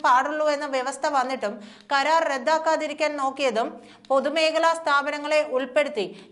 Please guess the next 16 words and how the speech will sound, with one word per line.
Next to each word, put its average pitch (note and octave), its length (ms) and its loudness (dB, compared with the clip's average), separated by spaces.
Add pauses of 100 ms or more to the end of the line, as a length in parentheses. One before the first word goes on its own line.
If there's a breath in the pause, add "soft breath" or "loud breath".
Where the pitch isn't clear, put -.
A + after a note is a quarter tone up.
(120)
ജോയിന്റ് C#4+ 400 2
വെഞ്ചർ D#4+ 260 0 (100)
സാധ്യത D4 440 0
നേടിയതും C#4 480 0 (340 loud breath)
മുഖ്യമന്ത്രിയുടെ C#4+ 720 0 (160)
ഇടപെടലിന്റെ C#4 600 0 (100)
ഫലമായിട്ടാണെന്നാണ് C4 1000 0 (360 loud breath)
മാത്യു A#3+ 380 -2
കുഴൽനാടൻ C4+ 540 0
എം A#3 100 -4
എൽ A3+ 120 0
എ F#3+ 40 2 (120)
ആരോപിച്ചത്. G#3 500 0 (500 loud breath)
ഇതിന് A#3 220 -2 (220)
രേഖകളുടെ B3+ 600 0 (120)
പിൻബലവുമുണ്ട്. A#3 800 0